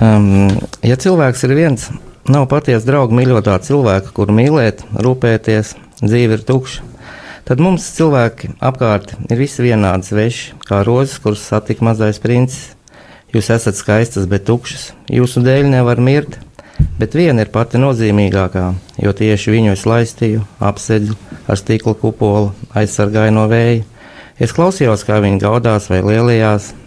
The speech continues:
es dzirdēju par to, ka viņi klusēja, jo viņa ir mana roze. Īsti mēs redzam tikai ar sirdi, būtiskais nav acīm redzams.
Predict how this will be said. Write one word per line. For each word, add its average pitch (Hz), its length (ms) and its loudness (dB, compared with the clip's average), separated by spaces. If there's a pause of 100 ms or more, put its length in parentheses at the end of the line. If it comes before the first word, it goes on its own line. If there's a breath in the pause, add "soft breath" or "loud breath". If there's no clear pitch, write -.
(120)
es 92 200 -4
dzirdēju 107 360 0 (160)
par 98 200 0
to, 113 140 2 (500 loud breath)
ka 104 120 0
viņi 107 160 2
klusēja, 90 560 -2 (520 soft breath)
jo 101 160 2
viņa 107 240 2
ir 113 100 0
mana 113 260 2
roze. 92 420 -2 (520 soft breath)
Īsti 147 300 2
mēs 123 200 0
redzam 120 300 0
tikai 120 320 0
ar 104 100 -2
sirdi, 107 460 -2 (340)
būtiskais 95 600 -2
nav 95 160 2
acīm 98 300 -2
redzams. 107 500 0